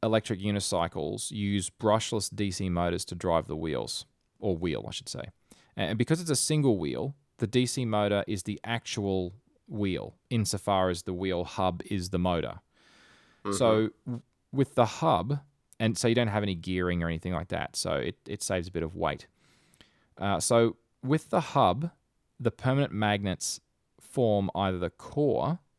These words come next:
Speaker 1: um, otherwise known as the rotor, or in the case of hollow wheels, they form the inner ring,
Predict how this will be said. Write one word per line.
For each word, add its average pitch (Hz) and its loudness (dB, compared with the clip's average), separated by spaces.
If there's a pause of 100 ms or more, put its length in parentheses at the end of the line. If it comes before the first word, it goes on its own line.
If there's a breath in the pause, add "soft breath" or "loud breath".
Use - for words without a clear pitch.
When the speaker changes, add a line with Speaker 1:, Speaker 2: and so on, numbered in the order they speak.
(360)
Speaker 1:
um, 87 0 (100)
otherwise 90 0
known 92 -2
as 82 -4
the 78 -6
rotor, 92 0 (540 soft breath)
or 107 6
in 113 0
the 110 0
case 110 0
of 98 -4
hollow 151 0
wheels, 87 -4 (360)
they 104 0
form 110 0
the 95 -4
inner 101 -2
ring, 92 -6